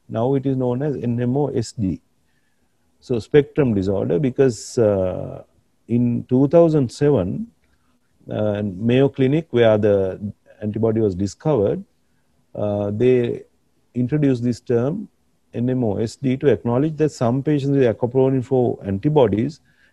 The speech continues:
have recurrent transverse myelitis without optic neuritis and vice versa.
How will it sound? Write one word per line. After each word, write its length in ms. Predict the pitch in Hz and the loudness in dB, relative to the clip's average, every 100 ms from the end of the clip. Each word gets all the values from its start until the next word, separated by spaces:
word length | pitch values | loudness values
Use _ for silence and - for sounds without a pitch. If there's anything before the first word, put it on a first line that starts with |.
| - | -2
have 140 | 110 | 0
recurrent 440 | 101 - 147 170 | 0 2 4 4
transverse 380 | 143 113 117 135 | 2 2 2 0
myelitis 480 | 127 131 131 147 190 | 0 2 2 2 2
without 380 | 127 117 160 175 | 0 2 2 4
optic 320 | 135 - 104 | 2 0 -4
neuritis 500 | 95 85 80 117 135 | -2 -4 -6 -2 0
and 140 | 170 | 2
vice 240 | 143 127 113 | 2 2 2
versa. 340 | 98 90 - | -4 -6 -10